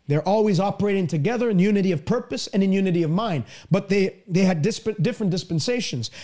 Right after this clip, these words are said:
Then in the, the new, in the book of Acts and onwards to this day, we're in the dispensation of the Holy Spirit. And what do you have? You have people that say, "We're Jesus-only people. We believe in the Father. We believe in Jesus. We also believe in the Spirit.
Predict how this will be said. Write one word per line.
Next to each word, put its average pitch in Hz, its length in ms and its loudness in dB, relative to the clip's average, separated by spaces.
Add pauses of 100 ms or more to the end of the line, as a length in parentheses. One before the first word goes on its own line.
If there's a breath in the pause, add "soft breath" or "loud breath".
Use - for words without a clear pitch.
(120)
Then 285 160 4
in 262 100 2
the, 220 160 -2 (280 soft breath)
the 185 100 2
new, 262 480 2
in 165 80 4
the 170 60 4
book 160 200 2
of 165 140 0
Acts 269 280 -4
and 220 100 -2
onwards 269 460 -2
to 226 100 0
this 190 180 0
day, 311 220 -2
we're 233 160 0
in 233 80 2
the 220 60 0
dispensation 208 640 -4
of 180 80 -2
the 175 100 0
Holy 220 200 0
Spirit. 214 260 -2
And 156 120 2
what 202 120 0
do 285 80 2
you 330 160 2
have? 262 360 0 (220 loud breath)
You 220 140 2
have 190 160 -2
people 320 240 0
that 262 160 -2
say, 240 160 -2
"We're 202 220 0
Jesus-only 226 760 0
people. 185 500 0 (220 loud breath)
We 214 140 4
believe 208 320 2
in 233 40 -2
the 226 60 -2
Father. 226 480 -4 (140 loud breath)
We 196 100 2
believe 208 320 2
in 208 80 0
Jesus. 190 380 -2 (140 loud breath)
We 190 100 2
also 240 280 -2
believe 202 280 -2
in 175 40 -4
the 165 60 -2
Spirit. 156 280 -6